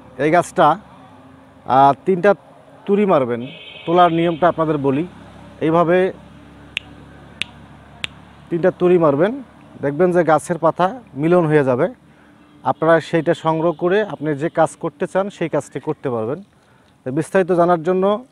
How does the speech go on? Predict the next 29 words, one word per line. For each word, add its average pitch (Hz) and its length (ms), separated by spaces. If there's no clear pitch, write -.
আপনারা 156 280
অবশ্যই 165 360
ভিডিওটা 151 400
না 139 140
টেনে 147 220
দেখবেন। 147 440
গাছটা 131 340
আমরা 131 240
আপনাদেরকে 131 360
সহভাবে 131 640
দেখাচ্ছি। 135 480
এই 135 120
তুরুক 175 320
চান্ডাল 170 380
আপনারা 147 320
দেখবেন, 147 340
এই 175 80
দেখেন, 165 340
ভালো 156 220
করে 165 180
খেয়াল 156 220
করেন, 160 280
এই 156 100
যে 151 100
এখানে 151 240
দেখেন 151 240
ছোট 185 200
ছোট 180 140
পাতাগুলো, 165 540